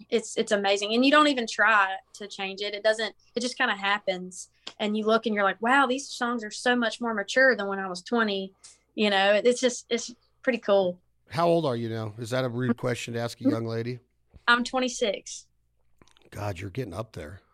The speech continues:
Speaker 2: <laughs>
Speaker 1: Getting
Speaker 2: You're so,
Speaker 1: old.
Speaker 2: <laughs> you're so young. I mean, like, twenty-six is so young, and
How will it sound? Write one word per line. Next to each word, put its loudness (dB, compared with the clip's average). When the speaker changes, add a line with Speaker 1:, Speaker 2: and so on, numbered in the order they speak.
Speaker 2:
<laughs> -4
Speaker 1:
Getting 0
Speaker 2:
You're 2
so, 4
Speaker 1:
old. 2
Speaker 2:
<laughs> -8
you're -2
so 0
young. 0
I -6
mean, -2
like, -2
twenty-six -2
is -10
so 2
young, 0
and -4